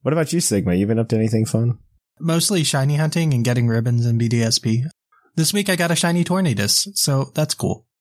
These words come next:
Speaker 1: Man, the chat's been on fire about, like, doing a, uh, doing, like, ribbon runs. Or not the chat, but the Discord. Like, they've been
Speaker 2: Yeah.
Speaker 1: talking about this all over the place. M-, it makes me wanna do one, but I don't know that I wanna do <laughs> that.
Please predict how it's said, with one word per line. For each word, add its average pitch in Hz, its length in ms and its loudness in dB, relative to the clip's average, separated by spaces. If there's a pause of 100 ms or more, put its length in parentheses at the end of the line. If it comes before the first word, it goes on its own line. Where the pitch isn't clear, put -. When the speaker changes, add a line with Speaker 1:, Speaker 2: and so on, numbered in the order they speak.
(160)
Speaker 1:
Man, 123 180 0
the 127 100 2
chat's 127 280 0
been 185 120 0
on 139 120 0
fire 101 360 0
about, 90 400 0
like, 85 220 0
doing 95 260 0
a, 85 200 2
uh, 80 220 2 (180)
doing, 92 320 0
like, 80 160 0
ribbon 90 280 0
runs. 78 560 0 (380)
Or 101 80 0
not 104 140 0
the 78 80 -4
chat, 80 240 -2
but 80 80 0
the 85 60 2
Discord. 76 540 0 (520)
Like, 92 100 0
they've 120 80 0
been 120 80 0
Speaker 2:
Yeah. 113 140 0
Speaker 1:
talking 101 180 0
about 90 140 0
this 87 160 0
all 82 120 0
over 87 140 2
the 80 60 0
place. 76 340 -2
M-, - 180 -2
it - 60 -4
makes 156 200 -2
me 123 120 0
wanna 143 200 0
do 143 180 0
one, 143 340 0
but 101 160 -2
I 120 80 0
don't 107 160 0
know 95 120 2
that 90 100 2
I 90 80 2
wanna 90 180 2
do 104 180 -6
<laughs> - 20 0
that. - 240 -6